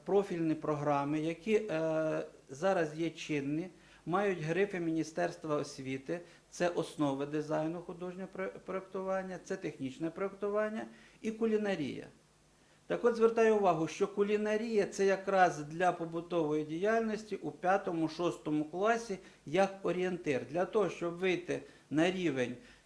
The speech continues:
кінця дев'ятого класу, в п'ятому-шостому потрібно, е, подати от такі види діяльності, такі проекти, е, такі, е, е,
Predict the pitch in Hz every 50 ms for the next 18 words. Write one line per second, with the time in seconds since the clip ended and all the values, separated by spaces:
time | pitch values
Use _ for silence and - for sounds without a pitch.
0 | _ _ - 160 170 165 - 185 170 156 143 151 151 151 151 143 143 - 147 151
1 | 147 - 208 240 262 269 262 - 202 - - 165 165 170 - 160 156 165 160 -
2 | 226 247 233 233 208 175 156 143 143 135 - 175 220 226 220 190 170 156 - -
3 | 151 151 156 156 151 151 147 143 143 - 156 147 147 160 165 175 165 - 156 147
4 | 139 - 143 143 - - - _ _ _ _ _ _ _ _ _ _ - - 147
5 | 143 - - 156 147 135 143 139 135 135 131 127 135 143 170 196 214 214 214 202
6 | 202 - - 151 151 156 139 - 151 147 - - 131 147 180 214 226 220 - 208
7 | 196 202 - - - 156 - 151 147 147 147 147 147 147 - 143 - - - -
8 | _ - 151 151 151 - 175 170 - - 156 151 151 151 151 151